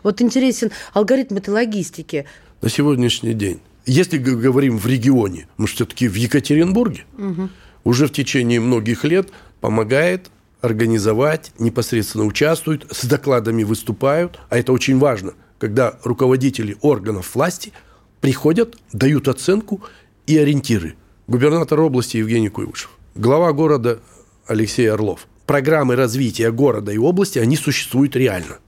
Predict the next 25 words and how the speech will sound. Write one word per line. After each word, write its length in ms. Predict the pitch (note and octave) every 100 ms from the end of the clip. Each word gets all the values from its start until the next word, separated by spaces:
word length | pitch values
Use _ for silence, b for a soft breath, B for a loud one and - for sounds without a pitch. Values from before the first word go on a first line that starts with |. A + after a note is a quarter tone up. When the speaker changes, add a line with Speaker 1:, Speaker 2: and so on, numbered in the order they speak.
| _ _
Speaker 2:
Полпред 380 | D3+ D3+ F3 E3
президента 640 | A#2+ A#2+ C3 E3+ C#3 - -
Владимир 260 | - A#2 A#2+
Владимирович 400 | A#2 A2 A2 -
Якушев, 400 | A2+ - - F#2 B B B B -
вот 180 | A2+
на 60 | C#3+
последнем, 560 | D3+ C#3 D3+ G#2+ G#2+ - B B B - -
он 320 | D#3 B2+ - _ _
первый 380 | - E3+ C#3 A#2
пришёл 640 | - - A#2+ - D3+ D3 -
и 100 | A#2+
делал 380 | G2+ C3+ B2+ A2+
сообщение, 720 | - G2+ - - B2 A2+ G#2 G#2+
доклад, 500 | A2 G#2 G2+ - - - -
приветствуя 520 | A#2+ A#2+ - A#2+ G#2+
всех. 420 | - - F#2 - _ -
Это 260 | B2 B2+
много 480 | A#2+ B2 E3+ F3 E3
тысяч 680 | - - F3+ D#3+ - B2+ -
участников. 800 | C#3 - C#3 G2+ - - - - - _ B B
Speaker 1:
Мгм. 180 | F3 D#3+ D3+ B B B -
Speaker 2:
Если 280 | E3 D3+
мы 100 | D#3
говорим, 480 | B2+ C3 C3+ D3+ B2